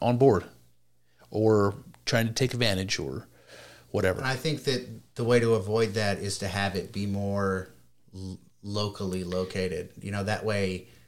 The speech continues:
Speaker 2: I know that lazy ass Frank isn't doing, you know.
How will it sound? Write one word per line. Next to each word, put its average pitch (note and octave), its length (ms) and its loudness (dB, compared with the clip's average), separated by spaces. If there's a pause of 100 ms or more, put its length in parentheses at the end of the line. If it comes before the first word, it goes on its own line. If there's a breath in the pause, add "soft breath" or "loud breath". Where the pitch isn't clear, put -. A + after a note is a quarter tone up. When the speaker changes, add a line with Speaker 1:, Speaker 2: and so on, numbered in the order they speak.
(920 soft breath)
Speaker 2:
I A#2 220 0
know A#2+ 440 2
that G2 300 -2 (380)
lazy A2 400 2
ass G#2+ 180 2
Frank A#2 380 2
isn't G2+ 280 0
doing, G#2 540 0
you A2+ 200 -4
know. A2 240 -2